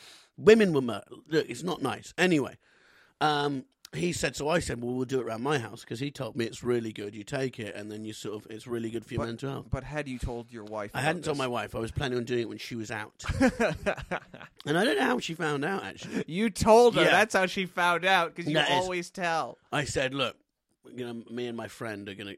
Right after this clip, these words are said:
Speaker 1: we're gonna do D M T together on the balcony."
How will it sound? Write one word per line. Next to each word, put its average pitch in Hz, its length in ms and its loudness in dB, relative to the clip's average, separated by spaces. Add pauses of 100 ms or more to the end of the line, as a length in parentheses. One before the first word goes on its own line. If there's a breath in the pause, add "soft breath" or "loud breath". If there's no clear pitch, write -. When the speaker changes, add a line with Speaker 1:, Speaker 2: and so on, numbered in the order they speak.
(120)
Speaker 1:
we're 107 240 -10
gonna 107 140 -10
do 104 140 -10
D 117 200 -10
M 107 120 -8
T 113 240 -10
together 87 340 -14
on 98 180 -12
the 101 80 -12
balcony." 107 540 -14